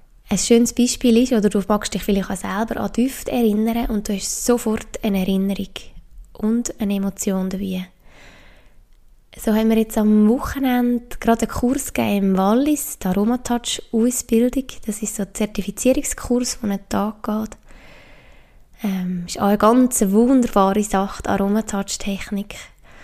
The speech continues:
wo man mit dem Öl über den Rücken arbeitet und es geht auf die spezielle Reihenfolge von der Öl und aber auch in erster Linie geht es um die sanfte Berührung.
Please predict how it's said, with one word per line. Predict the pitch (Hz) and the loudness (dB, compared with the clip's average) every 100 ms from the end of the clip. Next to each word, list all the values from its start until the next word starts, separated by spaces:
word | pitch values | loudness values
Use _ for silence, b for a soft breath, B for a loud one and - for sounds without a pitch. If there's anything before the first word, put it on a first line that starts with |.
| b b b b b b _ - | b b b b b b _ -6
wo | |
man | 196 185 190 185 | -2 -2 -2 -2
mit | 185 185 | -2 -2
dem | - | 0
Öl | 208 208 214 | 4 4 4
über | 202 202 | 4 2
den | 196 | 2
Rücken | 208 214 - - 220 214 214 - - - | 0 -2 -12 -4 -2 -2 -4 -8 -12 -4
arbeitet | 214 233 - - 247 240 | -4 -4 -8 -6 -4 -2
und | 214 | -2
es | 202 - | -2 -2
geht | 202 202 | -2 0
auf | 190 | -2
die | - 208 | -6 -8
spezielle | - 196 - 208 190 190 | -6 -6 -2 0 2 2
Reihenfolge | 185 190 247 269 285 277 | 0 2 2 2 0 0
von | 269 | -2
der | 262 254 | 0 4
Öl | 233 240 240 - B B B B B - - | 4 4 2 -4 B B B B B -14 0
und | 220 233 233 | 2 4 4
aber | 214 202 208 | 2 4 2
auch | 196 | 0
in | 196 - | -4 -4
erster | 214 226 - 220 | -2 -2 -2 0
Linie | 208 214 | 2 0
geht | 214 202 202 | -2 -6 -4
es | |
um | 196 | -4
die | 185 196 | -4 -4
sanfte | 202 196 208 - | -4 -4 -4 -6
Berührung. | 208 196 190 185 185 | -2 0 0 0 -4